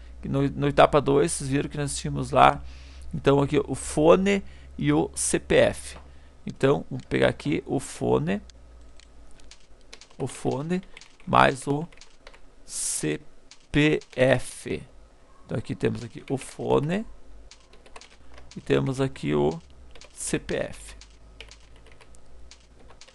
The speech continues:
Então se a gente pegar o nome, idade, fone, C P F, mais o cidade e o bairro, então eu já tenho todos os campos aqui, beleza, passados.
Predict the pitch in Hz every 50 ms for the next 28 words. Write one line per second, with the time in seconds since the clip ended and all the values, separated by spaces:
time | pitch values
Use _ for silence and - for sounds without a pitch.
0 | - - - - 202 - - 240 208 233 247 247 247 - 226 208 180 160 160 170
1 | 185 214 214 208 190 139 117 107 107 104 - - - - - - - - - -
2 | - 156 165 156 185 180 175 165 143 143 - - 104 117 - - - - - -
3 | - - - 185 190 185 165 135 110 107 107 - - 180 180 - - 180 170 147
4 | 139 - - 139 151 165 175 170 151 - - - 156 - - - 139 156 151 147
5 | 143 160 160 143 156 160 196 233 262 202 135 120 - - - - - - - -
6 | - 190 202 208 - - 214 220 208 - - 185 180 185 196 202 196 - - -
7 | - - - - - 170 160 170 185 185 - 180 175 - - - - 151 151 165
8 | 180 - 170 151 156 156 147 - - - - 143 156 - - - - - - -
9 | - - 123 131 143 - - 143 139 131 135 - 151 139 - 156 160 - - -
10 | - - - - - - - -